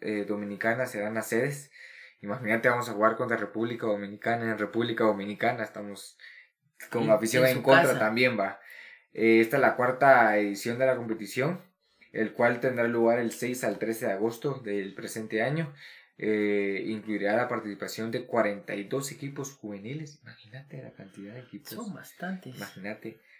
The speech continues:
Speaker 1: Y, eh, dos países invitados de la Confederación Asiática de Fútbol.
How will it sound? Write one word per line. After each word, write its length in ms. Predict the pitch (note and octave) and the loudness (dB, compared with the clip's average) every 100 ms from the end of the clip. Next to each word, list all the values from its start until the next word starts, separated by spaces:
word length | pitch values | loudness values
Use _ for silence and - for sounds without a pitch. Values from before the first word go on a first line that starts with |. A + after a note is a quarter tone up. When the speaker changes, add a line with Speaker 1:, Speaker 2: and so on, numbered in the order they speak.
| _ - - _ _ | _ -20 -20 _ _
Speaker 1:
Y, 560 | A#2 A#2+ C3+ F#3+ F#3+ - _ - | -2 2 2 2 0 -10 _ 0
eh, 360 | A2+ A2 G#2+ | 4 4 2
dos 160 | G#2+ A#2 | 2 0
países 320 | B2 A#2+ A#2+ | 0 -4 -4
invitados 480 | C3+ A2+ - A#2+ B2+ | -6 -6 0 2 2
de 80 | B2 | 0
la 140 | G#2+ | -4
Confederación 600 | A2 G2+ G2+ F#2+ - A2+ A#2 | -4 -6 -6 -6 -4 -4 -2
Asiática 600 | A2+ A#2 A#2 A#2 A2 G#2+ | -4 -4 -6 -6 -2 -2
de 160 | A#2 | -2
Fútbol. 540 | - - G2+ - - | -6 -10 -12 -12 -20